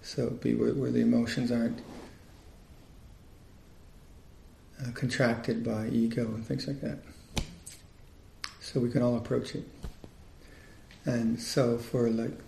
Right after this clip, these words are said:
human freedom, true freedom and true peace, it seems that we are, we're not just intellectual beings, but also we're heart beings.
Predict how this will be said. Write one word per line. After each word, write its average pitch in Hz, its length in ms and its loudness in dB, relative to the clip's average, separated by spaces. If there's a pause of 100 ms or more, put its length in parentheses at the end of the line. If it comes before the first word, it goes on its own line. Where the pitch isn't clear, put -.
(1040)
human 120 300 2
freedom, 127 600 6 (1200)
true 139 180 6
freedom 117 360 6
and 113 80 4
true 120 180 2
peace, 123 420 2
it - 140 -14
seems 123 320 0
that 131 180 0
we 120 300 2
are, 113 200 2 (160)
we're 127 100 4
not 117 180 4
just 113 200 -2
intellectual 123 520 2
beings, 117 400 0
but - 180 -4
also 120 340 0
we're 120 180 0
heart - 260 -4
beings. 120 360 -2